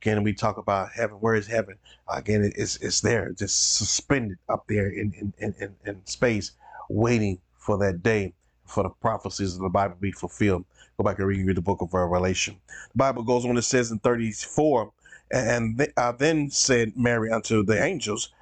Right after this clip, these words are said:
How shall this be, seeing that I know not a man?" So she was wondering, "How in the world? Me and Joseph have not, uh, uh, had intercourse yet. We have not done anything. How can I get pregnant if, uh, I don't even know a man?" is what she said.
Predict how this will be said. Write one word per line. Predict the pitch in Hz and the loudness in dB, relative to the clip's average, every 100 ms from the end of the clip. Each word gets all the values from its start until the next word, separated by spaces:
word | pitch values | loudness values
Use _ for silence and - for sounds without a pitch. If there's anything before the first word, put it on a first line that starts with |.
| - | -14
How | - 127 131 | 0 0 0
shall | - 123 117 | 0 0 2
this | 117 110 - _ | 0 -2 -8 _
be, | 131 120 87 - _ _ - | 0 2 0 -6 _ _ -2
seeing | - 127 117 | 2 4 4
that | 110 | 4
I | 110 | 2
know | 110 110 | 2 2
not | 107 | 2
a | 104 | 2
man?" | 120 110 | 0 0
So | 104 | -2
she | - 139 | 0 2
was | 104 | 2
wondering, | 98 95 90 | 2 0 0
"How | 110 123 | 0 0
in | 82 | -2
the | |
world? | 85 104 107 82 _ _ _ _ - | -2 0 0 -2 _ _ _ _ -4
Me | 104 117 | 0 2
and | 110 | 2
Joseph | 113 127 - 104 | 2 2 0 -4
have | 107 101 | -4 0
not, | 104 113 113 _ _ _ _ _ _ - | 0 0 -4 _ _ _ _ _ _ -6
uh, | - 98 92 - - | -2 0 0 -2 -2
uh, | - - | -4 -4
had | - 110 | -2 -2
intercourse | 104 123 104 110 - - | 0 0 2 0 0 -2
yet. | 92 | -4
We | 98 | -2
have | 104 98 | -2 0
not | 107 113 - | -2 -2 2
done | 139 | 2
anything. | 127 120 104 98 82 _ _ _ _ _ | 2 0 0 -2 -4 _ _ _ _ _
How | - 123 | -2 -2
can | - 123 | -2 -4
I | 104 | -2
get | 104 - | -4 -4
pregnant | - 131 107 101 _ _ _ _ - | -2 -2 -2 -10 _ _ _ _ 0
if, | 113 95 - - _ _ _ _ _ _ _ _ _ | 0 0 -6 -20 _ _ _ _ _ _ _ _ _
uh, | 117 107 101 | 0 2 2
I | 101 | 0
don't | 139 131 | 0 0
even | 123 113 | 0 2
know | 123 120 | 4 4
a | |
man?" | 127 123 | 2 0
is | 101 | 0
what | 101 | -4
she | 104 | -4
said. | - 135 107 | 0 2 2